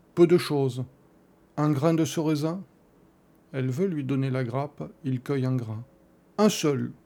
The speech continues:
Ce verre d'eau ? Elle veut y verser du vin, il l'arrête. Limpide. Et la moitié d'un macaron.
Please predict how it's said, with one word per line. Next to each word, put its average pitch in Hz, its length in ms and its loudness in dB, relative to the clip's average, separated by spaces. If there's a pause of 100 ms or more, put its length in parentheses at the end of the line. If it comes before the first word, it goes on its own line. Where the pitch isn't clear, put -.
(460)
Ce - 200 -4
verre 156 320 0
d'eau ? 160 240 -2 (760)
Elle 131 160 0
veut 143 180 0
y 135 80 0
verser 131 360 -4
du 120 120 -6
vin, 135 320 -4 (220)
il 156 160 -4
l'arrête. 113 480 -6 (260)
Limpide. 156 600 0 (640)
Et 147 100 2
la 208 120 4
moitié 220 280 2
d'un 185 120 0
macaron. 170 500 -2